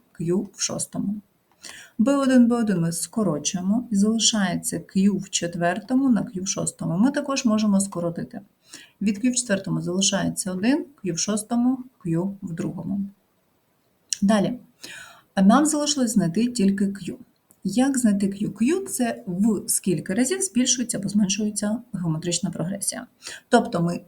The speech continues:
наступний член ділимо на попередній. Якраз у нас в умові є Б один і Б два. Тобто, щоб знайти Q-шку, ми повинні наступний член, це Б два, поділити на попередній, на Б один. Підставляємо. Б два — це в нас вісім.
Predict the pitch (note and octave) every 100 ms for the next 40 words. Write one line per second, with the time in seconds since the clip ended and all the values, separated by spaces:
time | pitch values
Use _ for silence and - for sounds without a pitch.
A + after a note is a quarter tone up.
0 | - A#3 C4+ B3+ - F#3 F3 F3 G3 G3
1 | B3 C4+ C4+ F#3+ A3 A#3 G#3 F3+ G3 G#3+
2 | G#3 G3 E3+ D#3 E3 E3 C4+ D#4+ - G3+
3 | B3+ - G3+ F3+ D#3+ D#3 E3+ E3 A#3 B3
4 | G3+ G3+ F#3+ D#3+ F#3 G#3 F3+ E3 F#3+ -
5 | _ - - - - A3+ A3+ E3 - A3+
6 | C4 C#4 D4 B3+ A3 G#3+ E3 D3+ - -
7 | G#3+ G3+ G#3+ G#3 G#3 F3 F3 G#3+ B3 A#3+
8 | - G#3+ - D#3+ - D#3 D#3+ F3+ E3 G3
9 | F#3+ E3 E3+ E3 D#3 G#3 C#4+ - _ _
10 | _ _ _ A3+ G#3+ F3 E3 F#3 B3 D#4
11 | D4+ G3+ F3 E3 G#3+ B3 G3 E3+ D#3 D#3+
12 | D#3+ D#3+ D#3 F#3+ - - B3+ - - -
13 | _ _ - D4+ - A3+ E3+ E3+ D#3+ D#3+
14 | A3+ A#3 A3 D#3+ - G3 E3+ D3+ - F3
15 | D#3+ - G3 B3